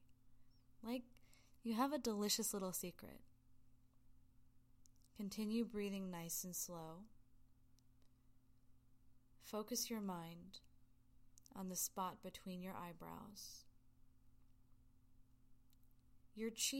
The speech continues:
is directed by your mind, hence the mind over matter. As you focus on this space between your eyebrows,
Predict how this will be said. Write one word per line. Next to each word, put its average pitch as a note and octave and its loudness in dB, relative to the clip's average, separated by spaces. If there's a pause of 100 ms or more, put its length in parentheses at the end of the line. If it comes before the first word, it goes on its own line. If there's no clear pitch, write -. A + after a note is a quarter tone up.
is D4 0
directed F#3 2 (240)
by F3 -2
your F3 -2
mind, E3+ -6 (240)
hence G3+ -4
the G3 0
mind F3 4
over E3+ -4
matter. E3+ -6 (1500)
As G3 -2
you A#3 2
focus B3 4
on G3+ 2
this F#3+ 2
space F#3 0
between F3+ -4
your F3 -4
eyebrows, E3 -4